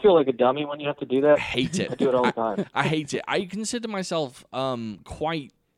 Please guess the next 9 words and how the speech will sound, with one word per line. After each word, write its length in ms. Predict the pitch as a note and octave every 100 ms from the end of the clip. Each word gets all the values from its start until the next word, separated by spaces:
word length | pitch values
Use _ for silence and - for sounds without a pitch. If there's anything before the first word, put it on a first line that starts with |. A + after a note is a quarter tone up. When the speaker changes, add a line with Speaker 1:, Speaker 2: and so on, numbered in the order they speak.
| _ _ _
Speaker 2:
I'm 200 | E3 A#3+
pretty 240 | D4 E4+ D4+
good 340 | C#3+ C3 C3
when 160 | D3+ F3
it 60 | F3+
comes 260 | F#3+ F3+
to 80 | -
themes 760 | D3+ - D#3+ D3 D3+ D#3 D#3 - -
and 460 | A#2 A#2+ A#2 A2